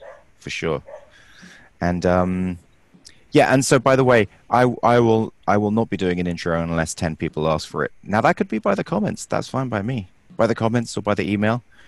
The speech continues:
You could re-, you could email hosts at reactor dot A M. We go to comments. That'd be perfect. Very nice. So, um, so you wanna talk about that post?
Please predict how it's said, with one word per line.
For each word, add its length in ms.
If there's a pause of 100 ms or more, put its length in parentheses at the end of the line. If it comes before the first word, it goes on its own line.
(140)
You 80
could 140
re-, 200
you 120
could 240
email 280
hosts 560
at 140
reactor 440
dot 140
A 60
M. 200 (720)
We 120
go 220
to 300
comments. 460 (560)
That'd 160
be 80
perfect. 520 (1080)
Very 260
nice. 400 (800)
So, 360
um, 460 (440)
so 100
you 60
wanna 120
talk 140
about 180
that 140
post? 400